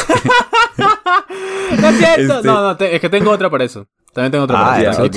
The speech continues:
Speaker 3: chucha.
Speaker 2: No, está bien,
Speaker 1: No,
Speaker 2: está bien,
Speaker 1: todo,
Speaker 2: te estoy
Speaker 1: todo
Speaker 2: jodiendo.
Speaker 1: tengo mi, en mi backup, en mi backup.
Speaker 2: Este, mm, a ver, yo elegí la respuesta de Ángel Che dos mil cuatro, que dijo Midsommar.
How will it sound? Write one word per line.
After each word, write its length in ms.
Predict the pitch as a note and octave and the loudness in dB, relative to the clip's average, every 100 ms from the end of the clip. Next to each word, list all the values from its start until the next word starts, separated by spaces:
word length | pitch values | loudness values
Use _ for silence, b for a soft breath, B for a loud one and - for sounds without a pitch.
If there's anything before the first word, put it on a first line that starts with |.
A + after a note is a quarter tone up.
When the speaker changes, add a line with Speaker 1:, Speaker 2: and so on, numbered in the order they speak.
| F#2 | -4
Speaker 3:
chucha. 100 | - | -2
Speaker 2:
No, 180 | D#3 D3 | 0 0
está 120 | D#3+ | 0
bien, 120 | C#3+ | 0
Speaker 1:
No, 40 | A#2 | 0
Speaker 2:
está 80 | A2+ | 0
bien, 40 | C3 | 2
Speaker 1:
todo, 120 | C3+ | 0
Speaker 2:
te 60 | G#3+ | 0
estoy 40 | |
Speaker 1:
todo 120 | C#3 | 0
Speaker 2:
jodiendo. 220 | C#3+ G2+ | 0 0
Speaker 1:
tengo 120 | D3 D3 | -2 0
mi, 100 | B2+ A2 | -2 -2
en 80 | A#2 | -4
mi 100 | A#2 | -2
backup, 260 | G#2+ - - - | -4 -6 -16 -12
en 140 | B2 | -8
mi 60 | A2 | -4
backup. 320 | G#2+ - - - | -6 -8 -10 -2
Speaker 2:
Este, 500 | B2 A#2 B2 A2+ A2 | -2 0 0 0 2
mm, 220 | A2 G#2+ | 0 0
a 100 | C3 | 0
ver, 180 | C#3 B2 | 0 0
yo 80 | D#3+ | 0
elegí 480 | F#3 F#3 F#3+ F#3+ - B2 A#2+ - - | -2 -4 -6 -8 -10 -12 -12 -14 -4
la 200 | B2+ B2 | -2 0
respuesta 560 | A#2+ - C#3+ C3 D#3 | -4 -6 -8 -2 0
de 380 | C#3 A2 G2+ - _ _ _ _ _ _ _ _ _ | 0 0 -2 -6 _ _ _ _ _ _ _ _ _
Ángel 440 | C#3 D#3 - E3 D3+ | -4 -2 -4 -6 -4
Che 200 | - C#3 | -2 0
dos 120 | B2+ | 0
mil 220 | A#2+ A#2 | 0 -4
cuatro, 480 | - A2+ G2+ B2+ - _ _ _ | -2 -2 -2 -8 -8 _ _ _
que 100 | G#2+ | -4
dijo 300 | G#2 G2+ A2+ | -2 0 0
Midsommar. 640 | A2 A#2 - A#2+ A2 B2 | 0 -2 -2 -2 0 -2